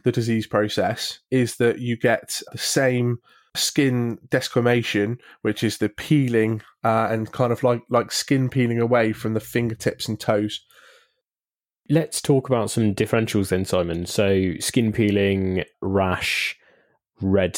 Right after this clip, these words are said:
Speaker 2: tongue, fever, that could also be Kawasaki's disease, couldn't it?
Speaker 1: Yeah, as you said, uh, they can be quite overlapping conditions. So the differentials are something we really need to think about. So,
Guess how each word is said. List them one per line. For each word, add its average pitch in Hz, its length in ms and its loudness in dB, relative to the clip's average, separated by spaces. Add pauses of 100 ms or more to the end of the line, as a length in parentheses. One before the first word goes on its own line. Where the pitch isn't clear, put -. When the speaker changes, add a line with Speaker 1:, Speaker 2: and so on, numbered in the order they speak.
Speaker 2:
tongue, 87 500 -2 (460)
fever, 85 640 0 (640)
that 98 320 0
could 104 160 0
also 92 280 0
be 85 120 -2
Kawasaki's 78 640 -2
disease, - 460 -6
couldn't - 180 -8
it? 62 160 -8 (1200)
Speaker 1:
Yeah, 170 240 4
as 127 160 -2
you 127 280 0
said, 123 400 0
uh, 117 240 0
they 120 160 0
can 120 180 -4
be 117 320 -2
quite 127 340 -2
overlapping 127 760 2
conditions. 120 640 -2
So 117 320 0
the 117 180 -4 (220)
differentials 131 560 0
are 107 100 -10
something 113 300 -4
we 117 100 -4
really 110 220 -2
need 110 160 -4
to 113 100 -10
think 117 160 -4
about. 104 240 0
So, 120 160 2